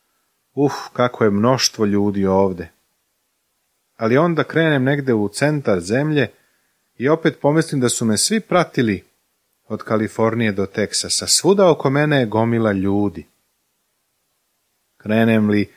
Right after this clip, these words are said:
u Floridu ili u New York na istočnoj obali Amerike, opet mi se čini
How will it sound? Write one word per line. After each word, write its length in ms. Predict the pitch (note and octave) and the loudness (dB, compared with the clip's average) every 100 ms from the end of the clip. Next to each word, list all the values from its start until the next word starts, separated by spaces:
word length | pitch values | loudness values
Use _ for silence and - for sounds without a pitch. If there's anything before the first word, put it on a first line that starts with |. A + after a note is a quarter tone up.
| _ _ _ - | _ _ _ -12
u 100 | G#2 | -12
Floridu 580 | - G#2 G#2 A#2+ A#2+ A2 | -2 0 2 2 4 2
ili 180 | G2+ | 2
u 60 | G2+ | 2
New 180 | G2+ B2 | 2 4
York 260 | A2+ - | 4 2
na 80 | G#2+ | -2
istočnoj 480 | A2 - A#2+ - G#2 | -4 -4 -8 -4 0
obali 400 | A#2 A#2 G#2 G2 | 2 2 0 2
Amerike, 520 | B2+ C#3+ C3 A#2+ - | 2 2 2 2 2
opet 380 | E3+ E3+ F#3 F3+ | 2 2 -2 -2
mi 120 | C#3+ | -4
se 200 | - G2 | -4 -4
čini 480 | - D3 D#3 D#3+ | -4 -2 0 0